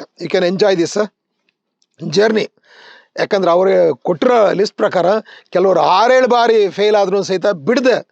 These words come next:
ಐ ಎ ಎಸ್ ಮಾಡಿದ್ದಾರೆ, ಐ ಪಿ ಎಸ್ ಮಾಡಿದ್ದಾರೆ. ಕೆಲ್ಸಕ್ಕೆ ಸೇರಿದ ಮೇಲೆ ಮಾಡಿದ್ದಾರೆ. ಅಂಬಿಕಾ ಅಂತಕ್ಕಂಥ ಹುಡುಗಿ, ಅವಳು ಓದ್ಬೇಕಂತ ಆಸಕ್ತಿ ಇರುತ್ತೆ. ಅವ್ರ ಅಪ್ಪ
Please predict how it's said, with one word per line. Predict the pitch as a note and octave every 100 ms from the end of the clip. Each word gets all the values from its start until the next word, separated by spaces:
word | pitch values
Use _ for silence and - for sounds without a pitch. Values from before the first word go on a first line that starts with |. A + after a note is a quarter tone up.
| _ _ _ -
ಐ | F#3
ಎ | F#3
ಎಸ್ | -
ಮಾಡಿದ್ದಾರೆ, | E3 D3+ C3+ A#2+ A2 - -
ಐ | D3+
ಪಿ | E3+
ಎಸ್ | - C#3
ಮಾಡಿದ್ದಾರೆ. | A2 G#2 - - -
ಕೆಲ್ಸಕ್ಕೆ | - G#3+ B3 C4+
ಸೇರಿದ | G3 B3+ B3
ಮೇಲೆ | A#3+
ಮಾಡಿದ್ದಾರೆ. | A3 G#3+ F#3 F3+ - _ _ - -
ಅಂಬಿಕಾ | D#3+ G3+ B3+ B3
ಅಂತಕ್ಕಂಥ | G#3+ A3 G#3+ G3
ಹುಡುಗಿ, | G#3 G3 F#3+ F#3 A#3+ - _ -
ಅವಳು | E3+
ಓದ್ಬೇಕಂತ | F3+ A3+ A3+ G#3+ G3+
ಆಸಕ್ತಿ | G#3 B3 F#3
ಇರುತ್ತೆ. | A3 G#3 - G3 - _ _ _
ಅವ್ರ | F3+ G3
ಅಪ್ಪ | G3